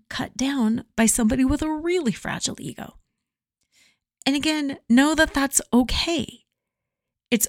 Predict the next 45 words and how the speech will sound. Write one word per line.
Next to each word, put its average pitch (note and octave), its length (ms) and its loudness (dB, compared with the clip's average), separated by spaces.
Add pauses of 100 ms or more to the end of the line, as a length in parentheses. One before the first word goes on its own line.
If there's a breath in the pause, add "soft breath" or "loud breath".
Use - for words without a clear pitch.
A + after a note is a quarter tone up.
okay B3+ 1080 0 (100)
to - 100 -2
have A3 380 0
to A#3+ 80 -2
build F#3+ 300 2
your G3+ 100 2
self-esteem - 800 -2
up. - 240 -2 (380 soft breath)
It's - 200 2
normal A#3+ 420 8
to C#4+ 100 -2
go C#4+ 160 -2
up - 220 0
and F#3 140 4
down D#3 400 0 (300)
in G#3+ 140 8
life. D4 420 -6 (1300)
Just - 260 2
admit C#4+ 320 -2
it - 280 -6
and A3+ 140 6
be A#3 100 4
like, A3+ 240 2
"Yeah, E4 240 0 (440)
okay, C#4 280 4
my F#3 160 6
self-esteem G#3 800 2
really D4 280 2
took D#4 200 -2
a C#4 60 0
hit, C4+ 400 -4 (760)
and A#3 120 6
I'm B3 100 4
going C4+ 240 2
to B3 100 0
have B3 200 -2
to A#3 100 -2
do G#3+ 180 2
some A#3+ 320 2
work G3 460 0 (240)
to A#3 100 0
build D#3+ 220 2
it - 80 -12
back - 260 -8
up." - 180 -16